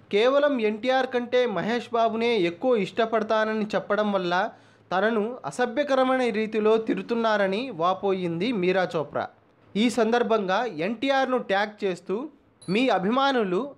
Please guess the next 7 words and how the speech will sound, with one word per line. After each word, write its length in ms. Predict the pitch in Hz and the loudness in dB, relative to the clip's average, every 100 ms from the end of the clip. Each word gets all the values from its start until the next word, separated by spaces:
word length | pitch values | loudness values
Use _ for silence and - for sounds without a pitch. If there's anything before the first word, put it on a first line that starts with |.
| - | -12
నా 220 | 151 208 | -6 -4
తల్లిదండ్రులకు 800 | 208 196 247 254 269 269 262 247 | -4 -4 -2 -2 -2 -2 -4 -4
కూడా 380 | 214 214 220 226 | -2 0 2 0
ఇలాంటి 400 | 196 208 226 208 | 0 -2 -2 -2
అసభ్యకరమైన 840 | 165 226 220 254 247 233 233 240 | -2 -2 -2 -2 -2 -2 -2 -2
సందేశాలు 640 | 208 185 202 233 226 202 208 | -4 -4 0 0 2 0 0
పంపుతున్నారు. 720 | 180 180 185 175 151 123 | -4 -4 -4 -2 -2 -2